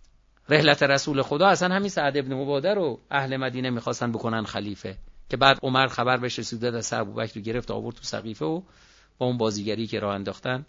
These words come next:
ابوبکر رو کردن خلیفه. خب، سعد ابن عباده که ابوبکر به خلافت رسید، بیعت نکرد با ابوبکر، تا آخر عمرش هم بیعت نکرد. خب، اینا دیدن یه عنصر مزاحمه، چیکارش کردن؟ تو یه سفری که سعد ابن عباده داشت می‌رفت،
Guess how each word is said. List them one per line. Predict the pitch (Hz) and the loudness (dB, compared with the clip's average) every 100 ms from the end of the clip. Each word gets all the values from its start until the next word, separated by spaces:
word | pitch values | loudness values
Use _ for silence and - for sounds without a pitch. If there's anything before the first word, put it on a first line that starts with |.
| - | -10
ابوبکر | 107 98 98 - | -8 -6 -8 -10
رو | |
کردن | 90 92 95 | -14 -12 -12
خلیفه. | 95 - 110 - _ _ _ _ _ _ _ _ _ - - | -14 -16 -18 -20 _ _ _ _ _ _ _ _ _ -20 -10
خب، | - 220 | 4 6
سعد | - 170 170 | 8 6 6
ابن | 170 170 | 2 2
عباده | 170 165 156 - | 4 4 2 2
که | 185 | 4
ابوبکر | 175 175 175 | 6 4 4
به | 175 | 2
خلافت | 175 170 180 | 4 4 4
رسید، | 180 240 | 2 4
بیعت | 214 196 196 | 8 10 8
نکرد | 175 156 117 | 6 2 0
با | 120 120 - | 0 -4 -4
ابوبکر، | 123 113 117 123 - _ | -6 -6 -10 -14 -20 _
تا | 180 | 4
آخر | 147 190 | 6 4
عمرش | 170 139 | 4 0
هم | 120 | -2
بیعت | 104 107 | -2 -6
نکرد. | 101 92 - _ _ _ _ _ _ _ _ _ _ _ _ _ _ - | -12 -14 -18 _ _ _ _ _ _ _ _ _ _ _ _ _ _ 2
خب، | 233 | 4
اینا | 214 233 | 8 8
دیدن | 226 247 | 8 4
یه | 247 254 | 8 6
عنصر | 214 208 | 8 10
مزاحمه، | 240 226 180 170 175 143 | 10 10 8 8 6 2
چیکارش | - - 233 | 4 4 6
کردن؟ | 226 202 180 180 | 6 6 4 2
تو | - 208 | 0 8
یه | 262 | 8
سفری | 247 190 185 240 226 | 10 8 8 8 4
که | 185 | 2
سعد | - 170 170 | 6 6 6
ابن | 175 175 | 4 4
عباده | 170 165 156 | 4 4 4
داشت | 170 170 185 | 2 0 0
می‌رفت، | 180 214 254 285 | 6 8 10 8